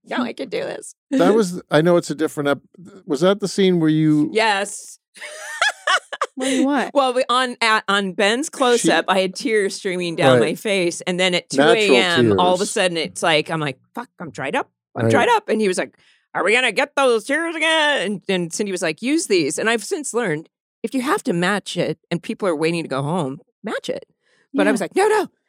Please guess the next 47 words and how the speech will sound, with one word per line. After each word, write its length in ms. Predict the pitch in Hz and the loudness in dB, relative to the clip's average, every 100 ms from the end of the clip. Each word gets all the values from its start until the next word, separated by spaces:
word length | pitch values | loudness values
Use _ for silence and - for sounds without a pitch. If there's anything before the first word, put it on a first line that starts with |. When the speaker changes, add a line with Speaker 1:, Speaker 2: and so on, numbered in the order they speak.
| - | -12
Speaker 1:
I 60 | 294 | -8
can't." 400 | 381 440 - - - | -4 -4 -4 -12 -8
Speaker 3:
I 80 | 254 | -2
know. 160 | 254 240 | 2 2
It's 140 | 220 | 4
always, 160 | 254 247 | 2 2
like, 140 | 240 | 0
this 120 | 226 | -2
thing, 140 | 233 226 | -4 -2
like, 100 | 214 | 2
"No, 200 | 277 285 - | 2 2 0
I 200 | 294 302 | 0 0
can 220 | - 269 | 0 -4
cry." 520 | 214 226 208 147 180 - | -4 -4 -4 -4 -12 -12
It's 100 | 254 | -6
Speaker 1:
No, 60 | 277 | 2
Speaker 3:
like 160 | 302 247 | 2 2
Speaker 1:
and 160 | 285 | 0
I, 40 | 285 | 0
you 180 | 294 | 0
don't, 140 | 320 - | 0 0
you're 200 | 277 285 | -2 0
not 180 | 285 - | -2 -2
thinking 340 | 370 392 302 254 | -4 -2 0 2
of 100 | 202 | 2
it 120 | 180 | 2
in 160 | 202 - | 0 0
editing 400 | 233 262 269 208 | 0 4 4 2
Speaker 2:
Right. 60 | 185 | -2
Speaker 1:
terms 480 | 214 175 165 175 185 | -2 0 2 0 -6
because 180 | 202 220 | -6 -4
I'm 80 | |
like, 140 | 202 202 | -4 -4
"I've 80 | 202 | -2
been 140 | 214 | -2
doing 320 | 185 294 403 247 | 0 0 2 2
this. 380 | 156 165 - - _ _ | 0 -2 -8 -18 _ _
I 40 | 226 | 0
don't 100 | 262 | 2
wanna 180 | 247 185 | 0 0
fake 380 | - 262 359 | 0 -2 0
it, 220 | 233 190 - | -2 -2 -2
but 160 | 202 - _ | -4 -4 _
it's 180 | 214 208 | -4 0
already 440 | 220 233 226 226 | 0 0 0 -2
been 200 | 185 208 | 0 0
established." 840 | 185 - - 214 262 226 165 156 | 0 -4 -2 0 2 2 2 2